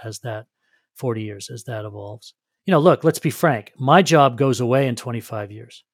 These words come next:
I mean, I think Series B investors, their jobs go away in, like, six to ten years because of algorithms and software. And, you know, I think that's something no one's talking about, is that the financial industry itself is going to be replaced with software.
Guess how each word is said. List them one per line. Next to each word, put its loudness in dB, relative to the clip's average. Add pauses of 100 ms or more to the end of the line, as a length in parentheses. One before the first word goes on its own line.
(100)
I -4
mean, 4
I 8
think 4
Series 2
B 2 (160)
investors, -2
their -2
jobs 0
go -4
away -4
in, -10
like, -14 (200)
six -8
to -8
ten -10
years -20 (500)
because -2
of -6
algorithms -8
and -14
software. -14
And, -20 (380)
you -10
know, -6
I -6
think -10
that's -4
something -8
no -10
one's -12
talking -8
about, -10
is -12
that -12
the -10
financial -2
industry -8
itself 2
is -10
going -8
to -14
be -10
replaced -12
with -12
software. -16